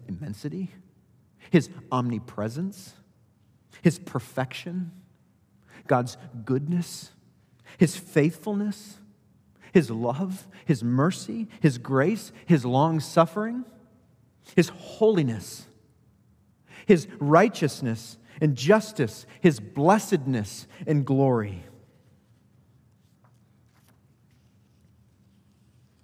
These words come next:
No man in the Bible may have spent more time thinking and meditating on God than David, and yet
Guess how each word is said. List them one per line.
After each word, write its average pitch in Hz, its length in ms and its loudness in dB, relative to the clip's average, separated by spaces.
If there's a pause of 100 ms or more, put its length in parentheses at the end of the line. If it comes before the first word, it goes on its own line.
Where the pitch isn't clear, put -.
(400)
No 151 160 6
man 143 180 6
in 131 60 0
the 120 80 -2
Bible 120 300 2
may 117 140 -2
have 113 160 -4
spent - 280 -4
more 113 460 0 (640)
time 123 400 2
thinking 135 480 -2
and 110 160 -2
meditating 104 720 -2 (380)
on 98 180 -4
God 95 220 -4
than 92 120 -6
David, 98 540 -2 (220)
and 110 140 -6
yet 101 380 -6